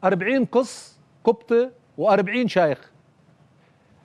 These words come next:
بصفوا الطلاب بعمر العشر سنين واثناعش وثلاثاعش بهالملعب، بينزل الشيخ وال-، والخوري سوا وبيشرحوا لهم سوا،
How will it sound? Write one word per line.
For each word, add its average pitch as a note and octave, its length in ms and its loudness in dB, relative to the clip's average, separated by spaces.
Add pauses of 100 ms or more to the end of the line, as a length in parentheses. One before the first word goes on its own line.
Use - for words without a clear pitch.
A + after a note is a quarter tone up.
(360)
بصفوا A#3 480 4
الطلاب G3+ 600 2
بعمر G3+ 280 2
العشر F#3 340 -2
سنين F#3 320 -2
واثناعش E3+ 600 -2
وثلاثاعش D#3+ 600 -2
بهالملعب، D3 640 4 (680)
بينزل F#3+ 540 4
الشيخ B3 520 4
وال-، G3+ 320 4 (160)
والخوري A3+ 640 4
سوا D#3 400 4 (880)
وبيشرحوا B3 600 6
لهم B3+ 160 6
سوا، C#3+ 380 2